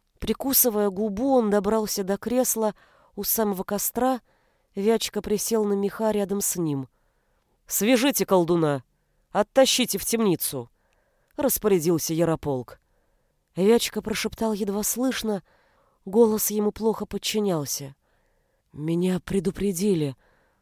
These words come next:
что те же люди отправились сегодня за отцом". Ярополк помрачнел ещё больше. "Будем ждать рассвета",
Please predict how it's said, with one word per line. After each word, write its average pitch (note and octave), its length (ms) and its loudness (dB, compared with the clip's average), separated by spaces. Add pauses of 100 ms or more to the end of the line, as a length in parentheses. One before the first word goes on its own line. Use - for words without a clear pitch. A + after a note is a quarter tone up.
(200)
что - 280 -6
те G3 220 -2
же F3 180 -2
люди G3 340 0
отправились F3 680 -4
сегодня E3+ 580 -4
за E3+ 280 -6
отцом". C#3+ 560 -2 (840)
Ярополк G#3+ 680 2
помрачнел G#3 680 2
ещё G3+ 360 -2
больше. D3 640 -4 (760)
"Будем E3 540 0
ждать D#3 380 0
рассвета", D#3+ 800 -2